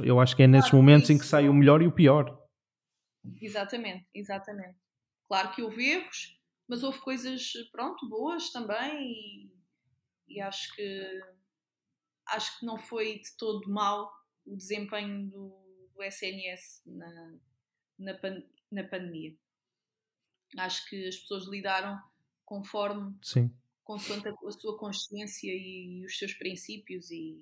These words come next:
Speaker 1: E os recursos
Speaker 2: e
Speaker 1: que
Speaker 2: aquilo
Speaker 1: tinham.
Speaker 2: que, e os recursos que tinham,
Speaker 1: Porque acho que acima de
Speaker 2: exatamente.
Speaker 1: tudo é isso, é os recursos que temos.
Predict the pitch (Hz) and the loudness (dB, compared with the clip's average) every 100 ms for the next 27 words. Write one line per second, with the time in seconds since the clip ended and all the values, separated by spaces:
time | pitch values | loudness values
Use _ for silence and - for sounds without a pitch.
0 | - 131 127 - 143 - - - 170 147 | 2 4 4 -2 -4 -4 -2 0 2 0
1 | 131 - _ _ _ _ _ _ _ _ | -6 -12 _ _ _ _ _ _ _ _
2 | _ 214 202 - 214 202 - - 175 - | _ -16 -14 -14 -14 -12 -14 -14 -14 -8
3 | - 135 127 - - 139 139 143 135 151 | 4 6 6 6 6 6 4 4 6 6
4 | 160 - 131 - 143 - - 151 165 143 | 6 4 2 4 2 2 -2 0 0 -2